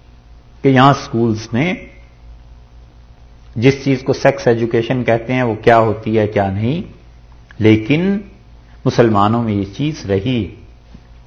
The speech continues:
اور وہ صحیح چیز بتاتے تھے اور اس میں بڑی حکمتیں تھیں۔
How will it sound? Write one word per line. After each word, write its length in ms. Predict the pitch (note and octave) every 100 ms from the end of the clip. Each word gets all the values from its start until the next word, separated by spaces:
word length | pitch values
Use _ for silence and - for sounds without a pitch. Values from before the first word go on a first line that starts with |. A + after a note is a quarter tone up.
| - - - - - - - - - -
اور 120 | E3+
وہ 160 | F3 D#3+
صحیح 440 | - G#3 G3+ B3 A#3+
چیز 200 | G3 E3 A2+
بتاتے 440 | G#2+ F#2 F2 F#2+
تھے 140 | - - - - - - - - - - - - - - - - - - - - - - - -
اور 140 | F3 G3
اس 180 | G#3+ B3
میں 80 |
بڑی 260 | B3+ B3+ F#3
حکمتیں 460 | - C#3 C3+ G#2+ F#2
تھیں۔ 220 | -